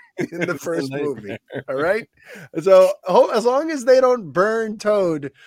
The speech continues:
Speaker 1: I'll, I, I can deal with Chris Pratt as Super Mario. Okay. It can only get better from there. Um,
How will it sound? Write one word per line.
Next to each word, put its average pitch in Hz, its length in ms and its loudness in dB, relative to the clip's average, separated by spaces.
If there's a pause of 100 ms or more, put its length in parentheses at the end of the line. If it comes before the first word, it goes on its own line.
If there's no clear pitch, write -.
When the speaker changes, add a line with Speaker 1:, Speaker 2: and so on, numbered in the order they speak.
(280)
Speaker 1:
I'll, 175 400 -2
I, 170 200 -2 (180)
I 180 60 -4
can 190 200 -12
deal 196 240 -4
with 180 200 -6
Chris 170 240 -8
Pratt 156 340 -6
as 139 140 -10
Super 135 260 -14
Mario. 107 460 -10
Okay. 151 460 -8
It 147 80 -18
can 156 140 -2
only 175 260 0
get 147 200 -6
better 147 320 -2
from 135 220 -14
there. 120 340 -10 (640)
Um, 139 640 -2